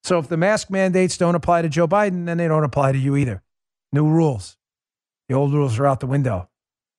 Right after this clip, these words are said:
New rules are we win, you lose. We're gonna save this country. Mask mandates don't matter. Joe Biden just said it.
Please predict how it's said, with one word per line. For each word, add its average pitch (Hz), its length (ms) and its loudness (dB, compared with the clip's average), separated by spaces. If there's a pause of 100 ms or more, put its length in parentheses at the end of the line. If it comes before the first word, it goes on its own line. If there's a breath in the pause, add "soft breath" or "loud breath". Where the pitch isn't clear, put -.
(140)
New 139 120 2
rules 143 320 2
are 131 80 -2
we 139 200 -4
win, 135 360 -2
you 127 160 0
lose. 127 500 -2
We're 143 80 0
gonna 135 180 -2
save 135 260 -2
this 113 160 -6
country. 92 400 -8 (1200)
Mask 131 220 -2
mandates 147 360 0
don't 147 180 0
matter. 147 380 -2 (420)
Joe 123 120 -6
Biden 135 320 0
just 110 200 -8
said 135 200 -4
it. 90 100 -12